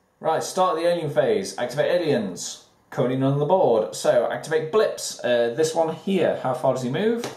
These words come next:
Six. Uh, one, takes one step out, and Sentry Gun B immediately sees it, takes a shot, sevens or less. Uh, yeah, destroyed.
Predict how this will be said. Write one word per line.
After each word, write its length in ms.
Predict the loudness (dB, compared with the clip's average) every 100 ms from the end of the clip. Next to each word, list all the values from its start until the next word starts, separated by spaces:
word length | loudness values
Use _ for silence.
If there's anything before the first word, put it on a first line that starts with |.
| -16 -20 _ _ _
Six. 720 | -18 -8 -4 -4 -6 -8 -10 -18 _ _ _ -20 -8
Uh, 380 | -2 0 0 -2
one, 840 | -6 -4 2 4 4 0 -4 -6 -6
takes 340 | -4 -4 -8
one 420 | -8 -2 0 0
step 380 | -2 -2 -2 0
out, 400 | 0 0 -4 -8
and 160 | -6 -6
Sentry 280 | -4 -6 -6
Gun 140 | -6
B 180 | -2 -2
immediately 340 | -2 -2 -4
sees 320 | -6 -6 -2
it, 180 | -2 -2
takes 280 | -2 -4 -4
a 40 |
shot, 460 | -6 2 2 2 -4 -16 -20 -20
sevens 300 | -4 -2 0
or 140 | 4 4
less. 320 | 2 0 -6 -10 -14 -18 -20 _ _
Uh, 160 | -6 -4
yeah, 300 | -2 0 0
destroyed. 680 | -4 -10 -6 0 2 2